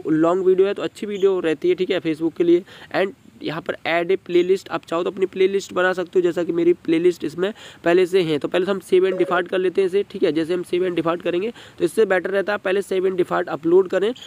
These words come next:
and उसके बाद इसे पब्लिक करें। तो मैंने यहाँ save and default किया and यहाँ पर आप चॉइस प्लेलिस्ट करोगे तो ये वाला जो एरर है, ये रेड वाला, ये हट जाएगा, ठीक है। चॉइस में प्लेलिस्ट करूँगा, कोई भी कर लो, एंटरटेनमेंट वीडियो मैं सिलेक्ट कर देता हूँ, ठीक है। अब देख सकते हो यहाँ पे मेरा रह गया है,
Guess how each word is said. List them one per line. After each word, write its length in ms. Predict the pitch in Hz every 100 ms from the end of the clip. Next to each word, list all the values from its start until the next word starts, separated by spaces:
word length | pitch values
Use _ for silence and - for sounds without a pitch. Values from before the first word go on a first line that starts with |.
| - -
and 160 | 196 -
उसके 340 | 196 - 220
बाद 240 | 170 170 175
इसे 200 | 165 -
पब्लिक 400 | 170 151 156 147
करें। 160 | 147 143
तो 80 | 151
मैंने 180 | 175
यहाँ 120 | 180 175
save 240 | 185 185
and 120 | 185 165
default 280 | 170 175
किया 240 | 175 190 - -
and 180 | 165
यहाँ 140 | 160 170
पर 140 | -
आप 100 | 180 -
चॉइस 280 | - 180 190 -
प्लेलिस्ट 400 | 170 185 185 -
करोगे 280 | 175 185 214
तो 100 | 196
ये 160 | 160
वाला 200 | 170 170
जो 100 | 180 -
एरर 280 | 160 175 170
है, 180 | 196 202
ये 120 | 190
रेड 220 | 165 165
वाला, 260 | 170 185 247 - - 165
ये 120 | 202
हट 200 | 175 160
जाएगा, 260 | 147 139 143
ठीक 140 | 170
है। 60 | 175
चॉइस 260 | - 170 170
में 80 | 175
प्लेलिस्ट 480 | 170 170 180 - -
करूँगा, 340 | 165 180 214 - - _
कोई 160 | 190 196
भी 120 | 196
कर 120 | 185
लो, 100 | 156
एंटरटेनमेंट 560 | 147 165 180 175 180 175
वीडियो 240 | 165 175
मैं 100 | 175
सिलेक्ट 280 | 170 170 165
कर 140 | - 165
देता 200 | 175 202
हूँ, 80 | 202
ठीक 140 | 185
है। 60 | 170
अब 120 | 151
देख 140 | 180
सकते 180 | 180 196
हो 60 | 175
यहाँ 100 | 180
पे 60 |
मेरा 160 | 185 185
रह 160 | 165 160
गया 140 |
है, 60 | 185